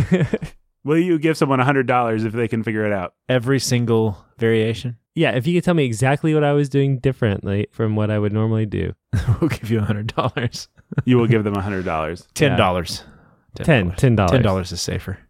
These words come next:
Speaker 3: 'cause somebody might do it. <laughs>
Speaker 2: All right. Well, I'm not gonna have Jake call it because he made a mockery. Our, our donors pay good money, and, and, and does Jake care?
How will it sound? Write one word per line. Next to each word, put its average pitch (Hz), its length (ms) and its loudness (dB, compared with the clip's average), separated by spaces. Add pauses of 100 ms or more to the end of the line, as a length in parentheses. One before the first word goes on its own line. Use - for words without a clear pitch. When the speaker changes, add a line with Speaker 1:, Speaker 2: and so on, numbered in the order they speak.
(160)
Speaker 3:
'cause 120 120 -6
somebody 107 220 0
might 87 200 -6
do 92 140 -4
it. 101 140 0 (720)
<laughs> - 880 -4
Speaker 2:
All 123 920 -4
right. 92 320 0
Well, 147 340 2
I'm 131 140 -2
not 160 140 0
gonna 135 140 -2
have 117 240 -2 (220)
Jake 98 200 -8
call 62 280 -10
it 64 160 -12
because 85 480 -12 (360)
he 147 200 0
made 143 160 6
a 110 40 2
mockery. 87 460 0
Our, 127 260 0
our 139 120 2
donors 131 360 0
pay 107 200 -2
good 117 200 0
money, 113 400 0
and, 90 260 -8
and, 87 220 -8
and 90 220 -6
does 92 160 -6
Jake 113 260 0
care? 113 320 2